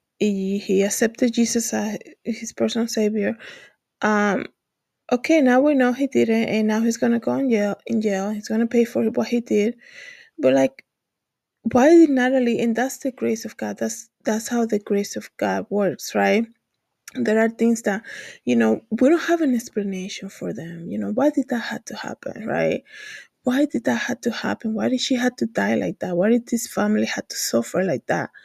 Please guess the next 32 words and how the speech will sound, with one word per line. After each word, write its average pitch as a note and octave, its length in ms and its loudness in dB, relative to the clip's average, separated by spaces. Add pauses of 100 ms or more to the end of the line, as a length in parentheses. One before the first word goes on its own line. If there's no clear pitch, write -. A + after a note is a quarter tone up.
(840)
And B3+ 260 4
we're D#4 220 6
not, E4 280 2 (140)
we're C#4 160 0
not D#4+ 220 -6
God, E4+ 340 -6 (140)
right? E4 280 -4 (340)
There C#4+ 180 6
are D4+ 40 4
things D#4 300 -2
that D4 80 0
happen B3 420 0
in D4 180 0
life C#4+ 260 0
that A#3 140 2
we B3 180 4
don't C#4 180 0
understand. C4 480 -2 (400)
The A#3+ 140 2
Bible C4 300 0
says, C4 260 -2
"Your C4 160 6
thoughts C4 360 0
are A#3 80 0
not A#3+ 200 2
my B3+ 160 2
thoughts." C4 640 -2 (580)
You A#3+ 100 4
know, C4+ 240 4
and C4 160 4
then B3+ 240 4 (640)
John, E4 420 2